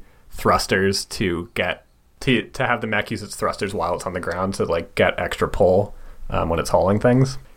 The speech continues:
And I think one of the times she cuts the thrusters out, the mech engages in, like, glide mode. It thinks it's in glide mode, so I think it shuts the light, it cuts all its lights out.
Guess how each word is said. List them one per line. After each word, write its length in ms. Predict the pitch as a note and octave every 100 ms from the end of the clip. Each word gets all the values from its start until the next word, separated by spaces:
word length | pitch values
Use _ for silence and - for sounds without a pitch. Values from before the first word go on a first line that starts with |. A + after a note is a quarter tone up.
| - -
And 120 | G#2
I 100 | G2
think 320 | - A2+ G2
one 100 | A#2
of 60 | G2+
the 80 |
times 320 | G2+ G#2+ G2 -
she 160 | A2
cuts 280 | - G#2 -
the 100 | F#2+
thrusters 460 | - D3+ - B2+ G2+
out, 380 | F2+ F2+ -
the 100 | -
mech 420 | G2 G2 F#2+ - - - - -
engages 500 | G2+ F#2 F#2 - F2+
in, 120 | F2 E2
like, 160 | D#2+
glide 400 | - G2+ F2+ F2
mode. 340 | - E2 B2 - - -
It 100 | A2
thinks 200 | F2+ -
it's 120 | -
in 100 | F2
glide 280 | F#2+ F2 D#2+
mode, 260 | E2+ E2+
so 120 | - F2+
I 80 |
think 140 | F2+ F2
it 100 | -
shuts 260 | - -
the 100 | -
light, 240 | D#2 D#2+ -
it 240 | E2+ D#2+ -
cuts 240 | F2+ -
all 120 | D#2+
its 120 | C#2
lights 240 | D#2+ E2 -
out. 260 | - -